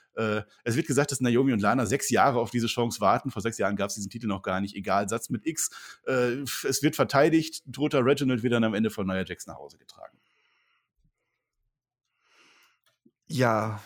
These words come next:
Speaker 2: wir reden hier über Lana, die immer noch seit Monaten gegen Nia Jackson, Shayna Baszler antritt, ohne dass das Ganze irgendeinen Sinn macht, irgendeiner von denen einen Payoff bekommt, irgendeiner von den dreien gut aussieht.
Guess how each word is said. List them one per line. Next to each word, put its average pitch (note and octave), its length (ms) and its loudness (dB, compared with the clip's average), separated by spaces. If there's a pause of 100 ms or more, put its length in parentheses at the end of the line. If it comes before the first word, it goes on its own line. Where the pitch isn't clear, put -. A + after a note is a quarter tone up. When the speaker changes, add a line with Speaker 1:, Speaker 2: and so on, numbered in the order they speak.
(100)
Speaker 2:
wir A#2+ 200 0
reden B2 400 4
hier A#2+ 500 4 (640)
über A#2+ 300 2
Lana, A#2+ 520 4
die A2+ 240 -4 (140)
immer C3 220 2
noch A#2+ 180 2
seit A#2 220 0
Monaten A#2+ 560 0
gegen A2 220 0
Nia A2+ 240 2
Jackson, G#2+ 340 -4
Shayna A2 300 -2
Baszler - 480 2
antritt, B2+ 840 0
ohne B2 260 0
dass A#2+ 220 -2
das A2+ 140 -10
Ganze A#2 280 -2
irgendeinen B2 480 -2
Sinn A#2+ 260 0
macht, A#2 280 0
irgendeiner C3+ 580 0
von A#2+ 280 -2
denen B2 280 -2
einen B2 160 -8
Payoff B2 480 -2
bekommt, A2+ 480 -2
irgendeiner B2+ 440 2
von A#2+ 180 0
den A#2 460 0
dreien A#2 360 0
gut C#3 240 -8
aussieht. A#2+ 560 -4